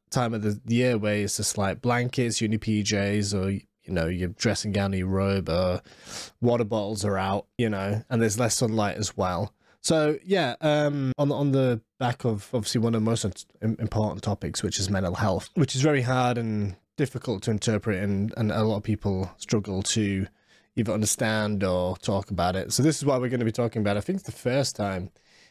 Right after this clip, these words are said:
uh, on the podcast as well, but it's appropriate since we're talking about it during the season. Yeah, as I was saying, it starts with fall, rolls around for the winter, and then disappears during, or gets worse. Sorry, it gets better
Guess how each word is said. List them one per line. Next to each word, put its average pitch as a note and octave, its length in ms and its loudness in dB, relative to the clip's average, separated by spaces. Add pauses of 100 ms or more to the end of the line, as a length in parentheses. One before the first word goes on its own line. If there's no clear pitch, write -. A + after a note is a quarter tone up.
(160)
uh, G2+ 220 2
on G#2 100 -4
the G2+ 80 -2
podcast G#2 500 -2
as G2 100 -2
well, G2+ 260 2
but G#2+ 140 0
it's G#2+ 260 0
appropriate C3+ 580 2
since A#2 400 0
we're A#2+ 100 4
talking A2+ 320 0
about G2+ 240 2
it G2 160 -2 (300)
during A#2+ 200 2
the G2 60 2
season. G#2 420 0 (160)
Yeah, F#3+ 180 4
as D#3 100 2
I F3 40 2
was D#3+ 100 2
saying, C#3 160 2
it C3 60 0
starts C#3 280 0
with B2+ 80 -8
fall, A#2 380 2 (360)
rolls G#2+ 220 2
around G2+ 160 0
for - 80 -14
the G#2+ 60 0
winter, G#2 440 0
and A2 140 0
then G#2 340 0
disappears G2+ 480 0
during, G2 420 0 (240)
or G2 260 0 (140)
gets - 300 -4
worse. F2+ 460 0 (140)
Sorry, A#2+ 240 0 (120)
it C3+ 120 -6
gets A2+ 180 -2
better F#2+ 320 -2